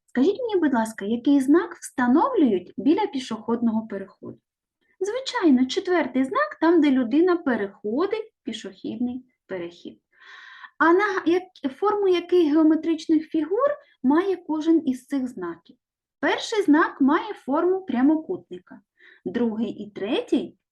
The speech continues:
форму круга, а четвертий — квадрата, а те, що знаходиться всередині, схоже на трикутник. Дорожні знаки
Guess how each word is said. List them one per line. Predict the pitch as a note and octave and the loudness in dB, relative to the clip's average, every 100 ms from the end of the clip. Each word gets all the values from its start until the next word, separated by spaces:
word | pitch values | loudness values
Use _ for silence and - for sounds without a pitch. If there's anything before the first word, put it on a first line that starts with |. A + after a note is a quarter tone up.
| _ _ _ | _ _ _
форму | _ F3 F3 A#3 G4+ | _ -12 -4 0 0
круга, | - F#4+ D4+ C4 B3+ B3+ - _ _ _ _ _ _ | 2 0 2 0 -2 -4 -10 _ _ _ _ _ _
а | G#3+ G#3 | -6 -6
четвертий — | G#3+ C#4+ C#4 F4+ A#4 D#5 D#5 C#4 G3+ F#3+ _ _ _ _ - | -4 -4 -2 -2 0 -2 -2 -4 -4 -6 _ _ _ _ -20
квадрата, | F#3 F#3 E3 C#3+ E3+ A3+ A#4 C#5+ C4 F#3 - _ _ - | -8 -8 -8 -10 -4 -2 -2 -2 -4 -6 -10 _ _ -6
а | A3 G#3+ | -4 -4
те, | - B3 G3+ | -2 -2 -2
що | - G3 | -6 -10
знаходиться | F#3+ F#3+ G3 F#3 F3+ - | -10 -10 -8 -8 -8 -12
всередині, | - - C4+ G#4+ C#5 C5 B4 | -10 -4 -2 -2 -4 -8 -12
схоже | - E4 B4 A#4+ A4 _ | -10 -4 -4 -4 -10 _
на | - B4+ D5+ | -2 -2 -2
трикутник. | - - - - _ _ _ _ _ - _ _ _ _ _ _ _ _ _ _ _ _ _ _ _ _ _ _ _ - | -8 -10 -18 -20 _ _ _ _ _ -20 _ _ _ _ _ _ _ _ _ _ _ _ _ _ _ _ _ _ _ -6
Дорожні | B3 E4 D5+ D5+ C#4+ B3+ | 0 2 2 4 4 6
знаки | A#3 D4 B4 B4+ A3+ F3+ | 4 4 2 0 -2 -2